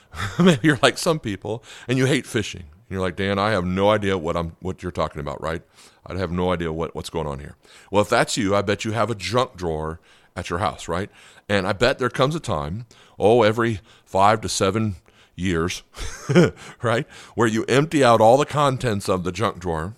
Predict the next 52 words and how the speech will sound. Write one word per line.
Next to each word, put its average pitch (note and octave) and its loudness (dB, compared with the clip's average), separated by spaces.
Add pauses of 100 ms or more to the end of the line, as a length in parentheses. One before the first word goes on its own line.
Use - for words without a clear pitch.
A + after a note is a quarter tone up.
(120)
right? G#2+ -2 (260)
And A2+ 0
the B2 2
only C3+ 6
reason D#3+ 0
you C#3 0
need D#3 0
to B2 2
empty B2+ -4
it F#2+ -4
out A#2+ -6
is F#2+ -10
because G2 -6
you A#2 -4
want A2 -2
more G2+ 0
space G2+ -6
to - -20
put - -2
more F2+ 0
junk G2 -4
in D2 -10
instead D2+ -8
of E2+ -8
just D#2 -14
throwing F2+ 0
it D2+ -6
away, D2+ -4
right? D#2+ -2 (240)
Okay? A#2 -4 (400)
But B2+ 0
you C#3 2
begin D3 2
to G#2 -2 (360)
put C3+ 4
things A2+ 2
into F#2+ -4
piles, F2+ -2
right? G2 -2
Like, F2+ -4 (240)
"I'm F#2 -4
gonna F2 -2
keep - -4
this, A2+ -4 (140)
and F2 -8
I'm F2 -4
definitely G2 0
gonna E2+ -2
throw E2+ -2
this D#2+ -4
away," D#2 -8 (120)
right? F2+ -8